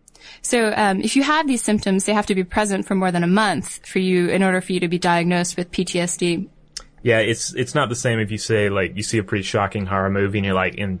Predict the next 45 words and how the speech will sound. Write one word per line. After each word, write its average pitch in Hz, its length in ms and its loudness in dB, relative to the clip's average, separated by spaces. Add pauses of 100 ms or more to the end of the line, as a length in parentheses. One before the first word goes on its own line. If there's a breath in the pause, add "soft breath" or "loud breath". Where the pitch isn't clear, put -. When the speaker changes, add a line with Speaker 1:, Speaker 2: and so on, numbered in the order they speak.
Speaker 2:
you 117 120 0
know, 92 80 -2
for 98 240 0
a 101 100 -2
week, 104 400 -2
you're 101 160 -4
like, 82 160 -4
"Man, 127 320 -2
that 104 120 2
was," 101 200 -2
you 107 80 -2
know, 104 100 -2
keep, 95 260 -6
the 98 120 -4
scene 110 320 0
keeps 107 200 -8
running 101 220 0
over 92 140 -2
in 92 60 -2
your 90 100 -4
mind. 92 300 0 (260 loud breath)
'Cause 175 140 2
I've 185 120 2
had 160 120 2
that 127 140 2
happen 98 300 -4
before. - 420 -8 (160 soft breath)
Speaker 1:
Uh, 202 40 2
yeah, 185 320 2
me 170 120 -2
too. 156 220 -2 (280)
Speaker 2:
But 107 240 0 (340)
thankfully 110 400 0
it 85 60 -6
goes 92 220 -2
away 95 360 -4
and 107 140 -2
you 98 60 -2
forget 95 340 -6
that - 160 -12
you 92 60 -2
ever 92 140 -6
saw 95 260 -6
that 92 140 -8
movie. - 300 -16